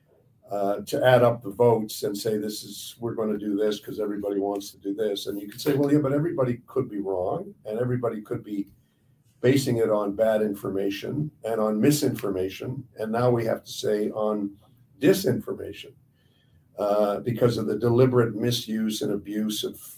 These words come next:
of technology to spread lies and hatred and, and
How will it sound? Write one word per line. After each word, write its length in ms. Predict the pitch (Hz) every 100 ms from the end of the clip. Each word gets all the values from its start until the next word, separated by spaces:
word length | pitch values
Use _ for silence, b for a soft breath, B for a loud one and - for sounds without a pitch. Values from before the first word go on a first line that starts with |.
| - _
of 140 | 98 -
technology 720 | 120 - 143 190 110 101 107
to 80 | 107
spread 480 | - 110 107 -
lies 560 | 98 101 98 104 101 101
and 120 | 101 -
hatred 480 | 110 104 110 101 98
and, 240 | 87 87 85 _ _ _ _ _ -
and 160 | 104